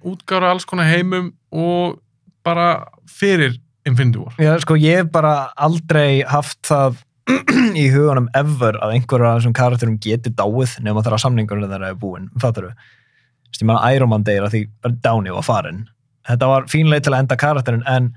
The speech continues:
Speaker 2: með multiversið, eins og ég segi, það er bara í, í þessari mynd er það útskýrt að í, það, það er til billjón útgáfur af Strange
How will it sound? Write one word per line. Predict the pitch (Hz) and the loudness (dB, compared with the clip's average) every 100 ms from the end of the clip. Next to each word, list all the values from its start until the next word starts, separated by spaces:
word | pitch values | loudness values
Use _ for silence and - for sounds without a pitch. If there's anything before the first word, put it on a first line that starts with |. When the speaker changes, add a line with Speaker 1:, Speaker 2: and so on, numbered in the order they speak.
| - _ - _ | -12 _ -20 _
Speaker 2:
með | 143 160 185 170 165 | 2 4 2 0 0
multiversið, | 175 175 - 147 127 120 117 117 _ _ _ _ _ - | 0 0 2 2 2 0 -2 -6 _ _ _ _ _ -2
eins | 143 | 2
og | 147 | 4
ég | 151 | 4
segi, | 143 | 2
það | 131 139 | 2 2
er | 165 | 2
bara | 160 143 | 0 2
í, | 147 165 165 165 _ _ | 2 2 0 -4 _ _
í | 165 | 0
þessari | 160 165 165 151 | 2 2 2 4
mynd | 156 143 | 4 4
er | 147 | 4
það | 147 151 | 4 2
útskýrt | 156 - 139 120 | 0 -2 -2 -2
að | 143 127 127 123 | 0 2 2 0
í, | 143 143 143 - | 0 0 -2 -10
það, | - 139 | -8 0
það | 139 | 0
er | 139 | 2
til | 131 135 | 0 -2
billjón | 117 156 185 185 160 156 | 0 0 2 4 4 4
útgáfur | 160 151 135 | 2 2 2
af | 127 | 0
Strange | - 127 113 110 - | 0 0 0 -4 -8